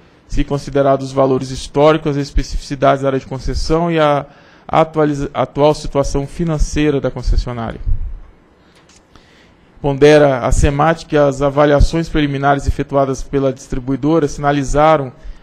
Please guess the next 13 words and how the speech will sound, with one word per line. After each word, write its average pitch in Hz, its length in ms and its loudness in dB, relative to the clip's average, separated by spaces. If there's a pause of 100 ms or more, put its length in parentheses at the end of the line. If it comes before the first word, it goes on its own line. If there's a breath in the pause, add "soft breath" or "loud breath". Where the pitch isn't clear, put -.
a 135 80 -2
necessidade 151 680 2
de 143 80 -8
expressivo 156 600 -4
investimento 165 600 -2
para 156 140 0
cumprimento 151 800 -8
dos 143 180 -6
limites 147 300 -6
aprovados, 135 720 0 (440 soft breath)
o 185 100 -6
que 170 440 -6
resultaria 143 960 0